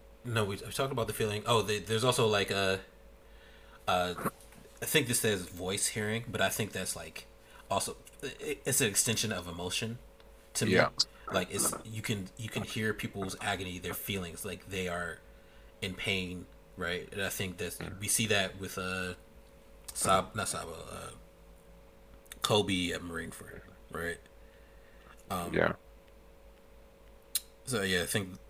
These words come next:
Speaker 1: to me, those are the, the main applications of
Speaker 2: Yeah,
Speaker 1: observation.
Speaker 2: it, it's just an extension of regular observation haki.
Speaker 1: Yes.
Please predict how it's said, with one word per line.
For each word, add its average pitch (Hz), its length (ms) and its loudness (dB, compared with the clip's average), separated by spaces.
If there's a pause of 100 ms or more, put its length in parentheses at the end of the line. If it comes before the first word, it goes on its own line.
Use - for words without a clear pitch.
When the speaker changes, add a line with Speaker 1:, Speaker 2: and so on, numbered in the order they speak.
Speaker 1:
to 139 140 8
me, 123 120 10
those 117 240 12
are 110 60 10
the, 92 420 6
the 101 100 2
main 92 280 4
applications 87 520 -4
of 87 100 -6 (200)
Speaker 2:
Yeah, 101 160 12
Speaker 1:
observation. - 140 12
Speaker 2:
it, 110 140 8
it's 123 180 12
just - 260 12
an 107 80 12
extension 90 500 10
of 82 180 10
regular 82 280 12
observation 78 560 8
haki. 80 380 4 (300)
Speaker 1:
Yes. - 380 -10